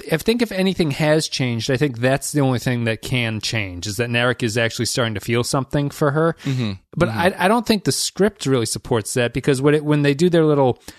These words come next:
Speaker 1: sliding in socks on a freshly waxed floor routine, it, it only comes
Speaker 2: <laughs>
Speaker 1: across as him, um, cynically trying to get into her good graces, and, like, nothing has changed from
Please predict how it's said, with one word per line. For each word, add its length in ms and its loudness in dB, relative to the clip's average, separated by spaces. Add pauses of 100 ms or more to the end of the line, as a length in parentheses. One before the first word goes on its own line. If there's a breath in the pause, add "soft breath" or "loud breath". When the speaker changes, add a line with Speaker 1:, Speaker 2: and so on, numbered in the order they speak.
(120 loud breath)
Speaker 1:
sliding 500 2
in 100 0
socks 460 2
on 100 2
a 60 0
freshly 440 2
waxed 380 0
floor 460 4
routine, 640 4
it, 240 2
it 100 4
only 220 4
comes 200 0
Speaker 2:
<laughs> 0 -
Speaker 1:
across 440 -2
as 400 0 (300 loud breath)
him, 580 2 (260)
um, 520 -2 (100)
cynically 640 2
trying 300 -2
to 160 -4 (280)
get 280 0 (280)
into 400 0
her 240 4
good 280 0
graces, 640 -4
and, 260 -4
like, 180 0
nothing 300 0
has 140 -2
changed 400 -2
from 280 -2